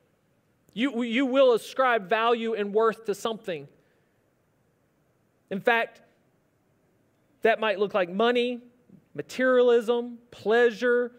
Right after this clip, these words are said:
status. I mean, you can create your own list. It could be a multiple of those things. This is why Herod tried to kill baby Jesus and in the process destroyed the lives of all the young boys that were two and younger, because Jesus,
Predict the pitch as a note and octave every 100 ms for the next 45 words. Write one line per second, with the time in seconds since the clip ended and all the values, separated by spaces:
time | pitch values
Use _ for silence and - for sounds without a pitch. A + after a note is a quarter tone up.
0 | _ _ - - - G#3+ A3 A#3 A#3+ A#3
1 | - - _ _ _ F#3+ G#3 B3+ B3 -
2 | B3+ B3 B3 B3 A3 A3 B3+ B3 B3 A3+
3 | A3 G3+ C4 B3+ F#3 - _ _ G3+ G#3
4 | G3 - F#3+ E3 F#3+ F3 F3+ C#3 G#2 -
5 | - _ _ _ _ _ _ _ _ _
6 | _ _ _ _ _ D#3+ G#3 C#4 B3 G#3
7 | A#3+ G#3+ A3 C4 B3 - A#3+ G#3+ - B3
8 | A#3 A3+ A3 G#3+ F3 A#3 B3+ G#3 F#3 -
9 | - _ - A#3 B3 - A#3 B3+ A#3+ B3
10 | A3 - G#3 - - A#3+ A#3+ G#3+ G#3 A#3
11 | A#3 G#3 - - - F#3+ G3+ A#3 C4 A3
12 | A#3+ A3+ A#3+ A3+ G3 A#3+ A#3+ A#3 G3+ G3+
13 | - C4 B3+ A3 G#3+ G#3+ B3 G#3 G3 G3+
14 | G#3 D#3 - B3 C4 A3 G3+